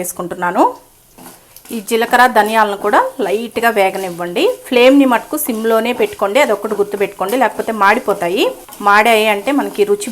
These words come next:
బాగుండదండి ఈ పొడి. ఇప్పుడు లైట్గా వేగాయి అనుకున్న తర్వాత దీంట్లో ఎండుమిర్చి వేసుకోవాలి.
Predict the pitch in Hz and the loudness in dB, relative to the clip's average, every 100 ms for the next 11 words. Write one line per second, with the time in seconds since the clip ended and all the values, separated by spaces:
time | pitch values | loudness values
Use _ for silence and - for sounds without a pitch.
0 | 202 190 196 175 175 196 208 - 185 269 | 0 2 0 -4 -4 -6 -4 -4 -2 -2
1 | - - - - - - - - - - | -6 -16 -20 -20 -20 -20 -20 -20 -20 -20
2 | - - - 254 - - - - - - | -20 -20 -18 -18 -18 -20 -20 -20 -20 -18
3 | - - 294 254 220 247 247 269 254 220 | -18 -6 -2 0 0 -4 -6 2 2 4
4 | 214 226 220 226 220 208 214 214 202 190 | 2 2 0 2 -2 -2 -6 -4 0 0
5 | 190 320 214 202 208 403 508 - _ _ | 2 0 0 -4 -2 -2 -2 -14 _ _
6 | _ - 214 226 208 - 220 185 - 185 | _ -6 -4 -2 -4 -4 -2 -2 -2 -2
7 | 180 | 0